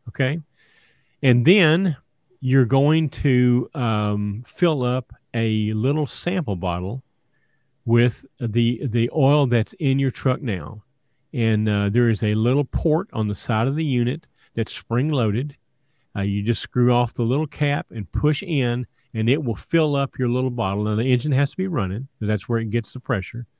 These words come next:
from oil pressure. And it'll fill up your little bottle, and then you just put the cap on the bottle, and then you put your little cap back on the, the, the port on the side of the thing, and now you have your oil sample.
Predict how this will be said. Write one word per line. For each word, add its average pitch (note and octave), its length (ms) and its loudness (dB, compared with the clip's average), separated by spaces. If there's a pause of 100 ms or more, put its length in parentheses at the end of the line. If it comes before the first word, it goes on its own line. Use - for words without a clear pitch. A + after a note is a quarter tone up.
from A#2+ 240 0
oil G#2+ 160 0
pressure. G2+ 400 -12 (800)
And B2 180 6
it'll C3+ 140 6
fill D#3 220 4
up D3+ 120 2
your D#3 100 2
little D#3+ 180 2
bottle, A#2 500 2
and A2+ 160 0
then A#2 140 2
you B2 180 -2
just A#2 280 -2 (300)
put - 200 0
the G#2 80 -2
cap A#2 360 -2
on B2+ 140 -2
the D3 60 -2
bottle, A#2+ 560 -2 (340)
and G#2 160 0
then G#2 160 0
you G#2+ 120 0
put A2+ 280 -2
your A2 80 -2
little A2 160 -2
cap G#2 320 -4
back G#2 260 -2
on G#2+ 360 -2 (480)
the, G2+ 440 2
the, A2 180 0
the G#2 160 -2
port - 480 0
on G#2+ 160 -2
the G2+ 60 -4
side G#2+ 240 -2
of A2 80 -2
the - 60 -12
thing, G#2+ 180 0
and G#2 100 2
now A2+ 120 4
you D3+ 180 2
have C#3 200 2
your D3 120 -4
oil D#3 200 -4
sample. F#2+ 480 -10